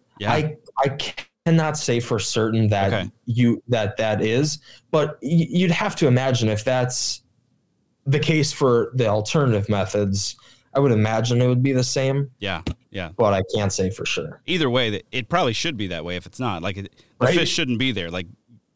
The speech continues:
Speaker 1: get it out of there. I mean, guys like you obviously enjoy bow fishing for them, but at the end of the day, it's not supposed to be there. So, uh, all right, so back to the fish.
Speaker 2: Yeah,
Speaker 1: You pull
Speaker 2: yeah.
Speaker 1: 'em out,
Speaker 2: So
Speaker 1: throw 'em in a barrel.
Speaker 2: Yeah, so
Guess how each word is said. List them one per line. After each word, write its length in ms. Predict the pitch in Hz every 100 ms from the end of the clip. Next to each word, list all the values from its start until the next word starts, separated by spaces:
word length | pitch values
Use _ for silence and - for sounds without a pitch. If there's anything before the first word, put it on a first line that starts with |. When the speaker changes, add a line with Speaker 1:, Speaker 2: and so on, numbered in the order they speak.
| _
Speaker 1:
get 160 | 117 120
it 60 | 107
out 140 | 110
of 60 | 98
there. 80 |
I 20 | 95
mean, 140 | 110
guys 240 | 117 113
like 180 | 107 95
you 140 | 127 101
obviously 520 | 98 101 110 98 98 _ _ -
enjoy 460 | 127 110 123 117 101 - _ _ _ _ _ _ _
bow 240 | 131 151 180
fishing 340 | 131 107 104
for 200 | 113 107
them, 180 | 101 95
but 400 | 101 190 117 104
at 80 | 104
the 100 | 107
end 80 |
of 60 | 95
the 40 |
day, 200 | 87 92
it's 120 | 90 117
not 160 | 98
supposed 260 | - 92 -
to 40 |
be 140 | 90 101
there. 220 | 85 80
So, 220 | - 95 - _ _ _ _
uh, 260 | 104 95 92
all 100 | 147
right, 200 | 123 -
so 320 | - 139 98 - -
back 160 | 151
to 80 | -
the 80 | 127
fish. 380 | - 123 113 - - -
Speaker 2:
Yeah, 280 | 185 147 120
Speaker 1:
You 80 |
pull 80 | 120
Speaker 2:
yeah. 140 | 175 160
Speaker 1:
'em 100 | 147
out, 180 | 147
Speaker 2:
So 280 | 147 143 139 - -
Speaker 1:
throw 180 | 180 165
'em 100 | 156
in 80 |
a 40 | 139
barrel. 540 | 131 135 135 135 117 - _ _ _ _ _ _ _ _ _ _ _ _
Speaker 2:
Yeah, 320 | 175 180 131
so 460 | - - 160 151